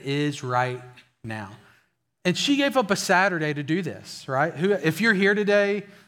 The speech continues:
I, I applaud your, your passion and energy, right? I do would like some restaurants. I would love some restaurants.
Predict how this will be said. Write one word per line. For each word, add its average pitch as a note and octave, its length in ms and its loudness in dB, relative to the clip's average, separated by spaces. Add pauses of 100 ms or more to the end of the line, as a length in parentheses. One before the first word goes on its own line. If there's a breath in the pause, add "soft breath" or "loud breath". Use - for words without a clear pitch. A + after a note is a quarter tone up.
(300 loud breath)
I, D#3 220 4
I D#3+ 260 2
applaud F3 680 2 (420 soft breath)
your, D3 540 0
your C3+ 180 -2
passion C#3+ 640 -2
and A#2+ 140 -10
energy, G#2 420 -10 (240)
right? - 120 -18 (600)
I D3+ 140 4
do C#3+ 240 -4
would C3 180 -4
like B2 180 0
some A2+ 220 -10
restaurants. F#2+ 640 -12
I A2+ 80 -6
would A2+ 160 -6
love G#2+ 200 -8
some G2 180 -14
restaurants. - 420 -20